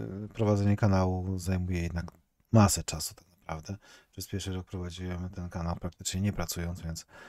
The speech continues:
e, tutaj, e, no, i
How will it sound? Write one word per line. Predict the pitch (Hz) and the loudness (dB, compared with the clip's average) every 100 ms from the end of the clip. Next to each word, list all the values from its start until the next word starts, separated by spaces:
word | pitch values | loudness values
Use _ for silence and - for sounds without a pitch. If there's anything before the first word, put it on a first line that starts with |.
| - - - - - | -18 -18 -18 -16 -6
e, | 82 82 82 85 85 85 - _ _ _ _ | -2 -2 0 0 0 -2 -6 _ _ _ _
tutaj, | 95 87 87 85 87 | -8 -4 -2 -2 -4
e, | 76 87 87 85 85 85 _ - | -4 -4 -4 -6 -6 -8 _ -10
no, | 78 82 107 80 | -4 2 2 2
i | 113 | 0